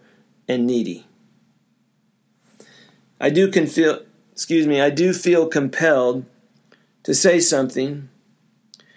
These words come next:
using the platform and ability that God has given me. My thoughts are still a little too scattered to be eloquent,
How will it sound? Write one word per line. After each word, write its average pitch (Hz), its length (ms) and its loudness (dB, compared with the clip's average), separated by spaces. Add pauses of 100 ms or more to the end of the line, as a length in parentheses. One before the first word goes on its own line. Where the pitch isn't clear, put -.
(100)
using 170 360 2
the 151 80 2
platform 165 600 2
and 147 100 0
ability 151 580 2
that 127 180 0
God 147 260 2
has 135 160 0
given 135 340 2
me. 110 240 -6 (1080)
My 151 160 2
thoughts 165 400 2
are 151 100 4
still 175 300 2
a 156 140 4
little 160 180 4
too 170 180 -2
scattered 143 580 2
to 151 40 -2
be 147 180 2
eloquent, 135 500 -2